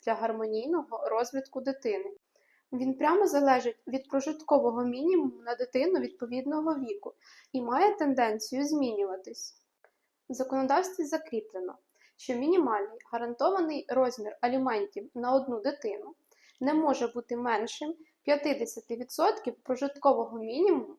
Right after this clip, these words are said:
на дитину відповідного віку. Адвокатським об'єднанням «Правда» розроблена спеціальна послуга,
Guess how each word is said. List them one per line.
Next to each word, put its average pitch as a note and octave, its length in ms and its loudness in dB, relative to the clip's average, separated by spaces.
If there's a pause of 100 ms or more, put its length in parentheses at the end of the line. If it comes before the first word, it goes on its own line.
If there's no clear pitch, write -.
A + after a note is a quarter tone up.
(160)
на B3 180 -4
дитину C#4 440 0
відповідного C#4 760 -4
віку. G#3+ 420 -14 (680)
Адвокатським B3 640 -6
об'єднанням C#4+ 580 -4
«Правда» G3+ 500 -2 (320)
розроблена C4+ 640 0
спеціальна D4 680 -2
послуга, C4+ 680 -6